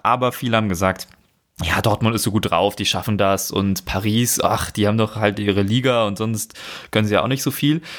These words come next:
Ich muss aber sagen, dass ich gerade Paris in wichtigen Spielen diese Saison relativ stark fand, auch teilweise überraschend stark,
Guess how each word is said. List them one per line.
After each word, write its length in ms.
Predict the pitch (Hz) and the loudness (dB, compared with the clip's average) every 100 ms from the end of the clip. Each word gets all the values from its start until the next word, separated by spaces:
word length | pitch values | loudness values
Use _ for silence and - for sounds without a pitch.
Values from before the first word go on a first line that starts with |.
| - | -10
Ich 120 | - 135 | -2 2
muss 180 | 165 | 2
aber 240 | 175 143 131 | 2 2 2
sagen, 280 | 131 151 131 | 2 2 0
dass 200 | 135 - | -2 -2
ich 240 | 120 - | -4 -4
gerade 320 | - 110 156 | 0 2 2
Paris 560 | 160 139 113 127 170 - | 0 -2 0 0 0 -2
in 400 | - 110 110 101 | 0 2 2 2
wichtigen 340 | 147 - 156 | 0 0 0
Spielen 380 | 147 - 135 135 | 0 0 0 2
diese 140 | 123 | 2
Saison 280 | 120 113 117 | 2 2 2
relativ 380 | 107 123 131 110 | 2 2 0 0
stark 500 | - - 82 120 156 | 0 2 0 0 -4
fand, 320 | - 156 151 | 0 0 2
auch 220 | - - | 0 -2
teilweise 460 | - 113 110 110 98 | 0 0 4 2 2
überraschend 520 | 92 87 90 - 139 | 0 0 -2 -2 0
stark, 500 | - - 113 120 - | 0 0 2 0 -4